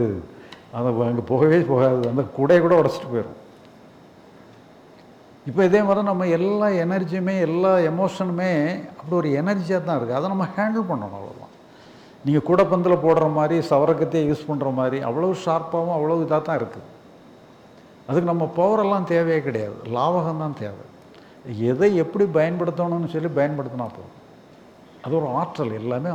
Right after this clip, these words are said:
ஆற்றல் தான். நம்ம எனர்ஜி எல்லாமே ஆற்றல் தான். இதுல எதையுமே நம்ம வந்து இது தப்பானதுன்னு சொல்லி நம்ம பேர் கொடுத்து சண்டை போட்டுக்கிட்டு இருக்கிறோம்.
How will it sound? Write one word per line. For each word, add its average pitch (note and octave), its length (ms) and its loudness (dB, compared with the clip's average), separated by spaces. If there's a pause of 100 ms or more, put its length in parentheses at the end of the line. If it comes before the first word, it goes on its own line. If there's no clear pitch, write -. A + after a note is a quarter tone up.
ஆற்றல் C3+ 340 -6
தான். G#2 120 -10
நம்ம A#2+ 160 -6 (120)
எனர்ஜி D3+ 420 -2
எல்லாமே D#3 360 0 (120)
ஆற்றல் B2 360 -6
தான். G2 120 -16 (1200)
இதுல C3+ 180 0 (140)
எதையுமே F#3+ 480 4
நம்ம E3+ 140 -2 (120)
வந்து E3+ 220 0 (760)
இது D3 100 -4 (180)
தப்பானதுன்னு G3+ 640 0
சொல்லி G3 200 2
நம்ம F3 140 0 (120)
பேர் G#3 240 4
கொடுத்து F#3 300 0
சண்டை G3 220 -2
போட்டுக்கிட்டு E3 340 -2
இருக்கிறோம். F#2 280 -12